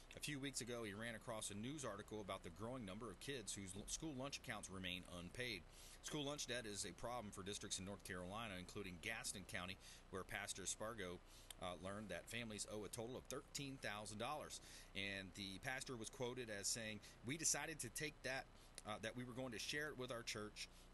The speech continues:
and then just take up an offering and see what would happen." In less than two weeks, the congregation raised twenty-three thousand dollars, and that donation from that large Christian church will eliminate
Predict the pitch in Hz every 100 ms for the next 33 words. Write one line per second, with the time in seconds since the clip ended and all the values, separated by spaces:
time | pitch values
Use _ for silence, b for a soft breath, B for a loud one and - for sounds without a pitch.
0 | - 110 107 104 107 98 - - 90 113
1 | - - 160 160 147 139 120 120 127 104
2 | 92 - 120 113 101 95 95 85 90 117
3 | 156 - 123 180 151 160 - - 143 139
4 | 127 117 127 - 107 107 101 90 - 190
5 | 180 156 151 - 156 160 143 120 131 170
6 | 170 165 - B B B 104 110 120 120
7 | 117 123 131 123 110 - 117 107 98 101
8 | 123 123 - 139 127 117 104 123 107 104
9 | 101 98 117 113